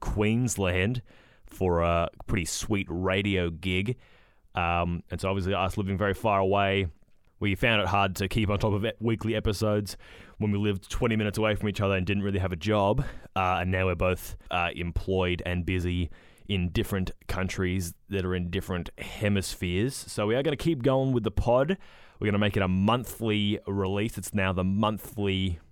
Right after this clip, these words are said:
The Weekly Muniz. And, uh, we'll be, uh, releasing an episode pretty soon. We're just gonna be doing it over Skype, I guess. I am seeing Duncan at the end of the year, flying over to the Vank. So we'll probably do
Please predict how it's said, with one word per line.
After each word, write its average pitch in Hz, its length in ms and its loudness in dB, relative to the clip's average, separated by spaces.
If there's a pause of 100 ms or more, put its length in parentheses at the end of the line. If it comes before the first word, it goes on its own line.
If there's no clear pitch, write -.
(300)
The 98 100 0
Weekly 92 380 0
Muniz. 101 560 0 (420)
And, 92 720 0 (140)
uh, 85 720 -2
we'll 92 200 0
be, 87 240 0
uh, 85 280 0
releasing 98 400 0
an 90 60 0
episode 92 300 0
pretty 92 220 -2
soon. 104 540 0 (1040)
We're 90 60 0
just - 80 -6
gonna 85 100 0
be 78 60 0
doing 80 220 -2
it 80 140 -6
over 87 220 -4
Skype, 92 460 -2 (220)
I 90 140 0
guess. 101 480 0 (320)
I 135 120 2
am 135 80 4
seeing 131 220 2
Duncan 127 260 2
at 120 60 0
the 120 100 4
end 123 120 2
of 113 40 0
the 120 60 4
year, 127 420 2
flying 107 300 2
over 104 120 4
to 95 60 -2
the 95 80 -2
Vank. 107 500 -2 (340)
So 92 140 -2
we'll 85 80 0
probably 90 220 -2
do 87 400 0